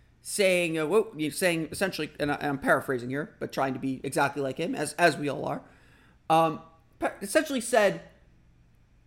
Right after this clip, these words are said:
um, that, you know, when was the first game that we won? The L A, the, the game against the Clippers? We went out there, we won that,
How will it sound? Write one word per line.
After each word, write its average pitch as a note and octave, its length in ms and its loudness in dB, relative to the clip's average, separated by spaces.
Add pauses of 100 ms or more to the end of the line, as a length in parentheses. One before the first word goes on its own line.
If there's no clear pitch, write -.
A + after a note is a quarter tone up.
(2000)
um, E3+ 320 4 (100)
that, - 500 2 (160)
you F#3+ 80 -2
know, F#3 100 -2
when A#3+ 180 4
was C4+ 180 4
the G#3+ 100 -2
first - 260 -2
game F#3+ 240 2
that E3 140 -4
we E3 100 -2
won? D3 240 0
The - 140 -4
L E3 100 4
A, D#3+ 80 4 (200)
the, D#3+ 80 -8
the - 120 -10
game F#3+ 260 2
against F3 220 -2
the - 60 -10
Clippers? B3 460 -4 (640)
We F3+ 100 -2
went A#3 160 8
out B3 120 6
there, B3+ 140 10
we A#3 120 4
won G#3 240 4
that, C#3+ 260 -2